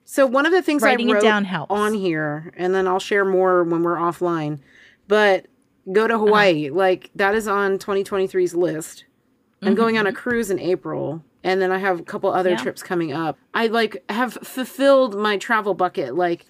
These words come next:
Speaker 1: but I, I'm excited to go, like,
Speaker 2: I
Speaker 1: other
Speaker 2: feel
Speaker 1: places.
Speaker 2: like you are almost like a warning when you put travel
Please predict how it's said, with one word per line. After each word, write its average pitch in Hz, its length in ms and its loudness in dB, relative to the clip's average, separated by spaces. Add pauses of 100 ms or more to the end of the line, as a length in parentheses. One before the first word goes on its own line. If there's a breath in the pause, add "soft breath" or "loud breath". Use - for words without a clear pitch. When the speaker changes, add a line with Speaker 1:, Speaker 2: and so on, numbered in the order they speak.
Speaker 1:
but 247 140 4
I, 240 180 4
I'm 240 220 0
excited 277 380 -2
to 269 60 0
go, 220 160 2
like, 214 260 0
Speaker 2:
I 202 180 2
Speaker 1:
other 180 100 0
Speaker 2:
feel 262 320 2
Speaker 1:
places. 247 40 4
Speaker 2:
like 180 500 0
you 220 320 -2
are 202 180 0
almost 190 380 -2
like 180 140 -4
a 165 40 -2
warning 160 720 -4 (440 loud breath)
when 170 120 -6
you 190 120 -4
put 330 240 -10
travel 214 800 -2